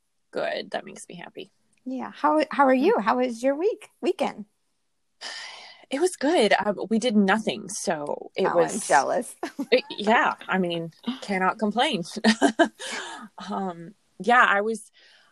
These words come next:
Speaker 1: I was actually surprised at how lazy I was. But, I mean, I got things done,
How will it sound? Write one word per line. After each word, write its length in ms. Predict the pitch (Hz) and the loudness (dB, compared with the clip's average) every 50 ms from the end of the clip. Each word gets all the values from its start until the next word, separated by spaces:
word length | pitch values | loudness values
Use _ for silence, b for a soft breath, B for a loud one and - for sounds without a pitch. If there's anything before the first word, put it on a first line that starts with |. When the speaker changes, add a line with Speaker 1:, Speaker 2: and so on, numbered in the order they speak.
| b _ | b _
Speaker 1:
I 120 | - 190 196 | -14 -12 -10
was 200 | 202 202 185 - | -10 -8 -6 -6
actually 340 | - 175 180 - - 196 190 | -6 -6 -6 -8 -8 -10 -8
surprised 460 | - - - - 180 180 175 170 - | -10 -12 -8 -6 -4 -2 -2 -4 -6
at 100 | - - | -8 -10
how 440 | - - 175 170 165 165 165 165 - | -6 -6 -4 -4 -4 -4 -6 -6 -8
lazy 560 | - - - 156 190 196 - 170 160 156 147 - | -8 -8 -6 -6 -6 -6 -6 -8 -8 -6 -6 -6
I 120 | - 165 | -4 -2
was. 420 | 165 165 190 220 214 - - - - | 0 2 2 2 2 0 -4 -6 -6
But, 100 | - - - | -2 0 2
I 60 | 226 | 2
mean, 140 | 247 262 - | 2 2 0
I 100 | 233 247 | 0 0
got 220 | 262 262 - - | 0 0 -2 -2
things 280 | - 226 214 202 185 170 | -4 -4 -4 -4 -4 -6
done, 440 | 156 - 135 139 165 175 202 214 | -8 -8 -6 -6 -6 -6 -6 -8